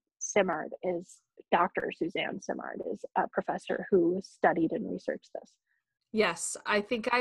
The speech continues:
Speaker 1: Yeah.
Speaker 2: listened to, um, an episode of the Daily podcast, um, where they talked about that and, like, how, like, trees were talking to each other and, like, there was this whole network. Um,
Speaker 1: Isn't that crazy?
Speaker 2: it is crazy.
Speaker 1: <laughs>
Speaker 2: And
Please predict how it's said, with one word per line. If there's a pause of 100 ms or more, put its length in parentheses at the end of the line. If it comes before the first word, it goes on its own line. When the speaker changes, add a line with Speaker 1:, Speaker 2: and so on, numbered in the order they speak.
Speaker 1:
Yeah.
Speaker 2:
listened
to,
um,
an
episode
of
the
Daily
podcast, (440)
um,
where
they
talked
about
that
and,
like,
how,
like,
trees
were
talking
to
each
other
and,
like,
there
was
this
whole
network. (600)
Um,
Speaker 1:
Isn't
that
crazy? (100)
Speaker 2:
it
is
crazy.
Speaker 1:
<laughs>
Speaker 2:
And